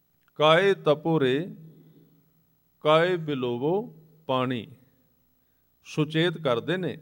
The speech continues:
ਕਿਉਂਕਿ ਬੜੀ ਸੰਭਾਵਨਾ ਹੈ ਸਾਧ ਸੰਗਤ ਕਿ ਜ਼ਿੰਦਗੀ ਦੇ ਹਰ ਇੱਕ ਪੱਖ ਵਿੱਚ ਬੰਦਾ ਗਲਤ ਰਾਹ ਤੇ ਚਲਾ ਜਾਂਦਾ ਹੈ। ਹੋ ਸਕਦਾ ਆਪਾਂ ਮਧਾਣੀ ਫੇਰਦੇ ਰਹੀਏ,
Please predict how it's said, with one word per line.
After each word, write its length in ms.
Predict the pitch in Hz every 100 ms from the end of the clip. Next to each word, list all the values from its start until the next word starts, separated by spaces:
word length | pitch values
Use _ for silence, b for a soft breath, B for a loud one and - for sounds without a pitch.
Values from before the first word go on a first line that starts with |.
| - - _ _ _ _ _ _ _ _
ਕਿਉਂਕਿ 420 | - 202 208 226 208
ਬੜੀ 440 | 113 147 190 240
ਸੰਭਾਵਨਾ 720 | - 185 170 139 117 175 214
ਹੈ 180 | 156 151
ਸਾਧ 300 | 156 139 127
ਸੰਗਤ 500 | - 120 117 113 127 147 170 - - - _ _ _ _ _ _ _ _ _
ਕਿ 100 | 151
ਜ਼ਿੰਦਗੀ 460 | 131 156 165 175 196
ਦੇ 160 | 185
ਹਰ 260 | 147 160 196
ਇੱਕ 180 | 190 170
ਪੱਖ 400 | 165 170 165 156
ਵਿੱਚ 240 | 156 156
ਬੰਦਾ 340 | 139 139 143 147
ਗਲਤ 340 | 127 135 135
ਰਾਹ 180 | 131 123
ਤੇ 160 | 127
ਚਲਾ 300 | 117 113 107
ਜਾਂਦਾ 320 | 104 101 104 101
ਹੈ। 340 | - - _ _ _ _ _ -
ਹੋ 120 | 156
ਸਕਦਾ 440 | 170 190 180 190 190
ਆਪਾਂ 240 | 190 185
ਮਧਾਣੀ 380 | 170 151 127 143
ਫੇਰਦੇ 460 | - 147 147 151 165
ਰਹੀਏ, 300 | 147 151